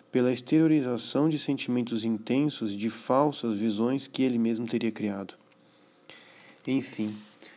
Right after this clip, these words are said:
se os estigmas podem ser produzidos por um processo psicofisiológico, parece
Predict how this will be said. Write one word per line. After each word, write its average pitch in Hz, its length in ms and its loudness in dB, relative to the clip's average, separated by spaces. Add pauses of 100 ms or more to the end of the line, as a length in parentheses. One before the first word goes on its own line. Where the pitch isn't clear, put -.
(120)
se - 160 -2
os 117 80 2
estigmas 123 580 0
podem 127 400 2
ser 113 280 0
produzidos 117 600 -2
por 113 220 0
um 113 100 2
processo 113 480 -4
psicofisiológico, 113 1400 -2 (680)
parece 127 580 0